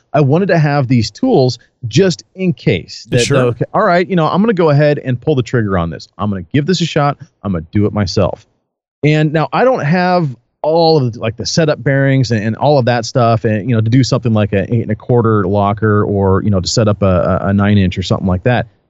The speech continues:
Speaker 1: Um, but, you know, nonetheless, this gave me enough information, uh, as a baseline measurement, be like, "Okay, you know, things are where they should be and they're within tolerance and spec"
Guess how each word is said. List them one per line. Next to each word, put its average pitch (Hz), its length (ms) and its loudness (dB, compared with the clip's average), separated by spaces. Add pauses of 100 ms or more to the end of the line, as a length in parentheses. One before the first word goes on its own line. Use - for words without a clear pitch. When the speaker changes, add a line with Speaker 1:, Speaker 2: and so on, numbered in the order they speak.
Speaker 1:
Um, 131 380 2 (140)
but, 151 300 2
you 165 100 2
know, 135 80 2
nonetheless, 156 720 2
this 175 200 0
gave 156 240 2
me 147 140 2
enough 135 260 2
information, 123 800 0 (200)
uh, 78 100 -6 (180)
as 139 180 2
a 131 40 2
baseline 156 600 2
measurement, 139 460 2
be 135 100 0
like, 135 140 0
"Okay, 170 420 0 (240)
you 147 80 0
know, 147 60 4
things 170 380 0
are 147 320 4
where 127 300 0
they 185 120 2
should 139 300 0
be 120 160 2
and 120 120 2
they're 123 120 4
within 139 400 2
tolerance 131 480 0
and 107 100 -4
spec" 139 460 -2